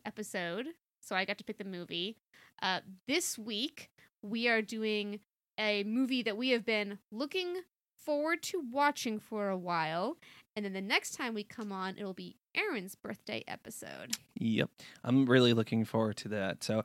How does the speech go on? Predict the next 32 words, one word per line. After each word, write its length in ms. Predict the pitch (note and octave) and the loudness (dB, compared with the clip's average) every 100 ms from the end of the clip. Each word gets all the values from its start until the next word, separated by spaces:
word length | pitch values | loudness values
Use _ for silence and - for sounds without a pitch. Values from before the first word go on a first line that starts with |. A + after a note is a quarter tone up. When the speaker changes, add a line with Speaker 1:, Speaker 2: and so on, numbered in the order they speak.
| - | -2
Speaker 1:
Have 100 | B3+ | -4
you 80 | B3+ | -2
picked 260 | - B3 | -4 -4
what 140 | B3 - _ - | -6 -8 _ -8
movie 220 | A3+ G#3 G#3 | -6 -4 -2
you're 140 | G3+ | -2
going 180 | G#3 G3+ | -2 -4
to 60 | G3+ | -4
pick 140 | A3+ | -8
for 60 | - | -6
your 80 | A3 | -4
birthday? 380 | A3 A3+ C4+ G4 | -4 -4 -6 -2
Speaker 2:
Not 420 | D3+ D3 D#3+ D#3+ C3 | 6 10 10 8 6
yet. 280 | B2 D#2 - | 6 6 6
I 60 | |
haven't 220 | C3+ D3+ | 8 8
decided 340 | D3+ B2+ B2 A#2 | 6 8 8 8
what 100 | A2+ | 6
I 40 | |
wanna 220 | A2 A2 G#2+ | 4 2 0
do 80 | A#2 | 0
yet, 320 | G#2+ G2 - | 0 0 2
but 120 | A2+ | 4
I'm, 240 | A#2 A#2 A2 | 6 6 4
um, 300 | A2 A2 - | 4 2 2
I 160 | A#2+ | 4
will 160 | A#2 A#2+ | 4 4
be 120 | A2+ | 2
thinking 380 | A2 A2+ A2+ A2 | 2 0 -2 -2
about 260 | A2 G#2+ G#2 | 2 2 2
it, 140 | - - | -4 -4
uh, 280 | A2 G2+ | -4 -2